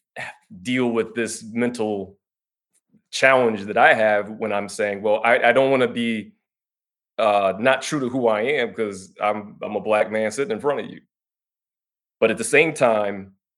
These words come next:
I think I'm gonna make more progress if I can convince you that you're gonna be able to unlock the talents of everybody in front of you by having a, a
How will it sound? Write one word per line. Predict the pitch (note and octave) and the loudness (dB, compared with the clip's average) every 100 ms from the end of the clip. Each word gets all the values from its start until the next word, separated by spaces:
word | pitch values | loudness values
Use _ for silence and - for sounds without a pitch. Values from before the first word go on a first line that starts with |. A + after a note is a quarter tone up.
| _ _ _ _ _ _ _ - | _ _ _ _ _ _ _ -2
I | A2 | 0
think | - C3 | 0 2
I'm | A#2 A#2 | 2 0
gonna | A2 | -2
make | G#2+ G#2 | -2 -4
more | G2+ G2 | -4 -2
progress | C3+ D3 A#2+ G#2 G#2+ | 2 2 2 -2 -2
if | G#2+ | -2
I | G#2 | -2
can | - | -4
convince | G2 G2+ A#2 C3+ - | -12 -8 -6 -6 -8
you | G2+ F#2+ | -12 -6
that | G2 F#2+ F2+ - _ _ _ _ _ | -2 0 -2 -8 _ _ _ _ _
you're | G2+ A#2 D3 | -8 -2 -2
gonna | C#3+ A#2+ | 0 -2
be | A2+ A#2+ A2+ | 0 0 0
able | G#2+ G#2+ | 0 -2
to | A#2+ A2 | -2 -2
unlock | G#2+ G#2 G#2 G2+ | 0 2 2 2
the | G2+ | -8
talents | - A#2+ A2 G#2+ | -2 0 0 -2
of | G2 | -6
everybody | G#2 G#2+ G2+ F#2+ | -8 -4 -6 -6
in | F#2 | -10
front | - B2+ B2 | -4 -2 -2
of | F#2 | -6
you | F#2 F2 F#2+ _ _ _ - | -12 -14 -20 _ _ _ 2
by | G#2 | 4
having | G#2+ G#2 G2+ F#2 - | 4 2 -2 -6 -6
a, | |
a | F#2+ | -6